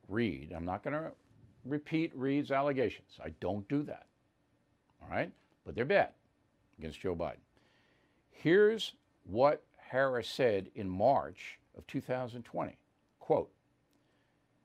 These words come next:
"Tara Reade has a right to tell her story, and she shouldn't face any repercussions for that.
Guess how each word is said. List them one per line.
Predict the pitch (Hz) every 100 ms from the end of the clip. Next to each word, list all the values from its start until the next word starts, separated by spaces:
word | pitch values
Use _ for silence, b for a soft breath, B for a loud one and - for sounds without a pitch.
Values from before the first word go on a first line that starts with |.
| _ _
"Tara | - 160 160
Reade | 160 175
has | 151 117
a |
right | 123 135
to | 131
tell | - 127
her | 110
story, | - - 202 147 131 123
and | 110
she | -
shouldn't | 110 - 151 147 147
face | 131 117 120
any | 117
repercussions | 113 110 107 - 156 135 120
for | 101 - 95
that. | 80 92